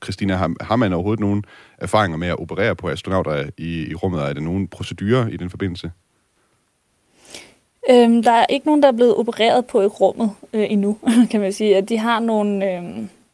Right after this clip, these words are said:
Speaker 2: nogle nødprocedurer. For eksempel kan man give, øhm, en form for...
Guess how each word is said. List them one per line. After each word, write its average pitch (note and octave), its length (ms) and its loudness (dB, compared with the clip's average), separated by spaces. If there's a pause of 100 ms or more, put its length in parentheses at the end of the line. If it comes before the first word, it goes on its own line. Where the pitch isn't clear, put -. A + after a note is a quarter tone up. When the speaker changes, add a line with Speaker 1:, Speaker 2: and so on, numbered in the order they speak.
Speaker 2:
nogle G3+ 240 0
nødprocedurer. G3+ 680 2
For F#3+ 80 -8
eksempel G3+ 360 -2
kan A3 120 -8
man G3 140 -8
give, A#2 460 -8
øhm, A#3+ 200 -10 (180)
en - 160 -12
form - 300 -2
for... - 460 -8